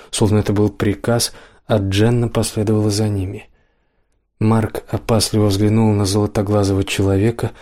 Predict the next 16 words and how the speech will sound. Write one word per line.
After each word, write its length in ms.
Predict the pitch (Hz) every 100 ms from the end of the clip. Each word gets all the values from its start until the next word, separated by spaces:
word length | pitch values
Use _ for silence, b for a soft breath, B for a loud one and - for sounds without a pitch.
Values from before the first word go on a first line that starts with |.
| B B
но 100 | -
тот 140 | 110 127
будто 340 | 120 135 -
позабыл 560 | - 117 117 113 127 -
о 80 | 123
существовании 720 | - 110 - 110 123 113 113
брата 380 | 104 110 107 110
и 120 | -
сестры, 560 | - - - 123 131 B B B
чье 200 | - -
присутствие, 540 | 113 113 120 120 - 113
похоже, 580 | - 104 117 107 117 - _ -
и 100 | 120
влекло 540 | 110 113 113 117 127
снежных 600 | - 117 117 107 110 107
фае. 540 | - 113 110 95 87